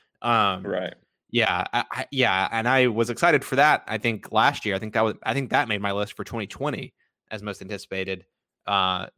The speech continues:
Speaker 1: did not come out. <laughs> Still hasn't come out this year, so great track record as well for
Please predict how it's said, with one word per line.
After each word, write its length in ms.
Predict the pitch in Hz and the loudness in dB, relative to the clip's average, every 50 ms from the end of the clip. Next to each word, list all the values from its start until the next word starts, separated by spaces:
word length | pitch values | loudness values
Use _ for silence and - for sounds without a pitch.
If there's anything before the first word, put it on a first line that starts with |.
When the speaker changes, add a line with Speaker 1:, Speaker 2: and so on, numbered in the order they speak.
| _ _ | _ _
Speaker 1:
did 120 | - 123 110 | -2 0 0
not 140 | 117 113 - | 0 0 -2
come 120 | - 113 101 | -4 -4 -2
out. 260 | 95 95 101 - - | 0 -2 -2 -2 -2
<laughs> 300 | - - - - 208 208 | -2 0 0 2 0 -2
Still 200 | - - - 120 | -4 -2 0 0
hasn't 160 | 107 101 95 101 | 0 0 0 -2
come 80 | 104 104 | -2 -2
out 100 | 92 - | -2 -2
this 160 | 104 98 - | -4 -8 -6
year, 160 | 98 95 104 113 | -6 -6 -6 -4
so 260 | - 101 98 110 - - _ _ _ | -4 -6 -6 -6 -8 -12 _ _ _
great 160 | - 107 104 98 | -2 -2 0 2
track 200 | 113 110 107 - | 2 0 2 0
record 200 | 110 101 104 101 | -2 -2 -4 -6
as 100 | 85 85 | -8 -10
well 180 | 95 - 190 | -12 -12 -12
for 260 | - - 104 101 95 | -10 -8 -8 -8 -8